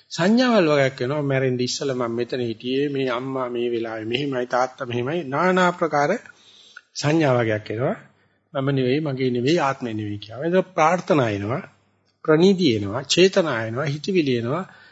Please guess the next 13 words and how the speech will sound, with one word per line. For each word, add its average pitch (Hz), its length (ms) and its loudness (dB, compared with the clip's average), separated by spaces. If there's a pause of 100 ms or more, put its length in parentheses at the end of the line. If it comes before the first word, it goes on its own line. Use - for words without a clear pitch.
(100)
මේ 120 180 0
වෙලාවේ 120 340 2
අනේ 113 220 -2
බුද්ධානුස්සති 143 640 -4
වැටුණා 139 400 -2
නම් 127 60 -6
හොඳයිනේ, 135 340 -4
මේට 127 220 -4
වැඩිය 131 280 -2 (540)
හිත 139 200 -4
හයිය 135 320 2
හොඳයිනේ 156 480 0
කියලා 190 300 2